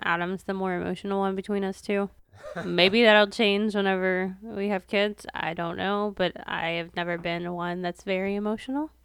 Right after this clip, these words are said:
Speaker 1: <laughs> Adam makes up for it, though.
Speaker 2: Yeah, I, I'm, like, tenfold emotional, so I'm
Speaker 1: <laughs> All right, well, thanks for joining for episode four.
Speaker 2: Yeah, we
Speaker 1: Can't believe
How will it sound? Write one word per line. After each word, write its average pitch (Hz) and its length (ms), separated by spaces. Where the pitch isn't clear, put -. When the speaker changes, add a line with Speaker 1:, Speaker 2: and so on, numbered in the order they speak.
Speaker 1:
<laughs> - 1160
Adam 196 280
makes 180 240
up 180 160
for 254 160
it, 202 160
though. 233 300
Speaker 2:
Yeah, 349 180
I, 90 320
I'm, 95 260
like, 85 220
tenfold 82 580
emotional, 85 520
so 90 320
I'm 87 120
Speaker 1:
<laughs> 220 500
All 233 100
right, 285 440
well, 202 340
thanks 247 400
for 233 120
joining 208 600
for 180 480
episode 190 580
four. 320 560
Speaker 2:
Yeah, - 120
we - 80
Speaker 1:
Can't 202 200
believe 196 500